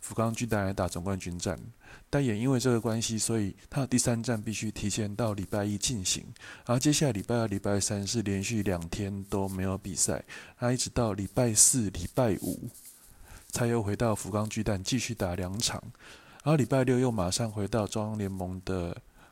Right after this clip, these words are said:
冠军巨人队的东京巨蛋主场打第六战。那当然，那年最后，那联盟也是对了福冈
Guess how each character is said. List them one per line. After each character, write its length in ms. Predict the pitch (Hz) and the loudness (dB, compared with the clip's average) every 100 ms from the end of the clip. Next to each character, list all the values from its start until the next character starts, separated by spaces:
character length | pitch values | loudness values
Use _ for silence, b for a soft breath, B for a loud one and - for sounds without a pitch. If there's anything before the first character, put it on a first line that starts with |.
| - | -4
冠 160 | 127 | -2
军 200 | 107 107 | -2 -4
巨 160 | 104 117 | -2 0
人 200 | 110 101 | 0 0
队 120 | 107 | 0
的 160 | 98 92 | 0 -2
东 160 | 104 | -2
京 160 | 107 110 | -2 -2
巨 140 | 110 | -2
蛋 180 | 110 104 | 0 0
主 240 | 98 90 98 | -2 -2 0
场 280 | - 85 85 | 0 -2 -2
打 180 | 92 | 0
第 140 | - 101 | 0 0
六 180 | 104 95 | 0 0
战。 240 | - 90 98 - - - - - - B B B | 0 -2 -6 -16 -20 -20 -20 -16 -14 B B B
那 100 | 135 | -2
当 140 | 151 | 0
然， 120 | 139 131 | 2 2
那 140 | 135 | 2
年 180 | 117 110 | 0 0
最 200 | 127 117 | 2 2
后， 360 | 113 117 107 - B B B B B - | 2 0 0 -4 B B B B B -2
那 120 | 139 | 2
联 140 | 123 | 4
盟 160 | 123 127 | 4 2
也 140 | 107 | 2
是 180 | 104 123 | 2 0
对 300 | - 120 113 | 2 2 4
了 180 | 110 104 | 2 2
福 220 | - 98 | -2 -2
冈 380 | 110 113 113 | 0 0 -4